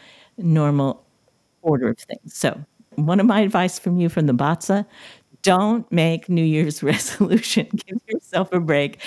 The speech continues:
Everything in the universe is working against that. Just don't do it. <laughs> I know that there's a lot that could be learned from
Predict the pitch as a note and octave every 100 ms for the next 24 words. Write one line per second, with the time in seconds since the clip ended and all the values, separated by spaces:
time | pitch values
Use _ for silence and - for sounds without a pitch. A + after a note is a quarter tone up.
0 | - E3 - G3+ A3+ C#4 G3 F3+ E3 D#3
1 | F3 D#3+ D3+ E3 E3+ D#3+ D#3 E3 F3 D3+
2 | D#3+ F3 - C3 B2+ - - C4+ G#3+ A3
3 | - E3+ E3+ E3 C3 - F3 - - B3
4 | - C#4 - _ _ _ _ _ - A#3
5 | A#3 A#3 A3+ G#3 G#3 G#3+ G3+ F#3 F#3 G#3+
6 | - G#3+ - - F3+ F#3+ F#3 F#3 - E3
7 | D#3 E3+ G#3 A3 F3 F3 F3+ F3 D#3+